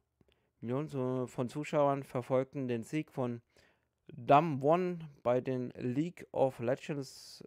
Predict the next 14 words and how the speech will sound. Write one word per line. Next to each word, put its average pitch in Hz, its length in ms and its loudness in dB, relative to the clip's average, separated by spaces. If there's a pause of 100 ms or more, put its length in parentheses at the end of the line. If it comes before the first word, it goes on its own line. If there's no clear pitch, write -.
(880)
Worlds 127 640 0
Live. 117 580 0 (640)
Bravo 147 320 4
Sport 139 420 2
stellt 127 300 -2
die 127 80 -6
Sieger 131 340 -2
vor. - 240 -10 (1800)
Ja, 151 320 2
die 156 120 -4
sind, 156 300 -6
äh, 165 240 -6
jo. 160 420 -2 (2500)
So, 143 340 8